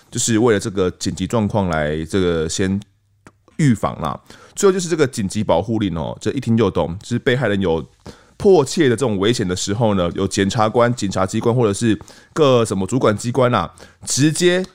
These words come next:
用，呃，什么画面啊、电信啊、言辞或其他科技设备传送向法院申请，而且法院呢在受-，受理申请之后，必须在二十四小时内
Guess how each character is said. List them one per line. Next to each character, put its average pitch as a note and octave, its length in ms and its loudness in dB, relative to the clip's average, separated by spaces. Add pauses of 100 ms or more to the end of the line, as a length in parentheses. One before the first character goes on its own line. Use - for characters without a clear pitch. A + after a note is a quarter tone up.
用， C3 680 2
呃， G#2 180 0
什 F#2+ 80 -8
么 G2 480 0 (140)
画 D3+ 320 4
面 C3+ 260 0
啊、 A2+ 160 4
电 C3+ 220 2
信 B2 260 2
啊、 A2 120 4
言 A2 240 2
辞 G2 360 0 (200)
或 C#3 120 0
其 A#2+ 120 0
他 A#2+ 80 4
科 C#3 320 2
技 C#3 180 -2
设 B2+ 180 2
备 A2+ 200 2
传 G#2 260 -2
送 B2 180 0
向 A#2+ 140 0
法 F#2+ 220 2
院 C#3+ 120 4
申 D3+ 200 2
请， A2 200 0 (460)
而 - 80 -6
且 C#3 100 0
法 A2 280 2
院 D#3 180 2
呢 B2+ 160 2
在 D3+ 140 2
受-， - 280 -2
受 F#3+ 220 2
理 B2 80 0
申 D3 140 -8
请 C3 100 0
之 B2 140 -4
后， C3 340 2
必 F3 100 -4
须 D#3 140 -2
在 C#3+ 180 4 (180)
二 F3+ 140 4
十 A#2+ 140 -2
四 D3 140 -2
小 F#2+ 180 4
时 G2+ 200 -2
内 A2 220 4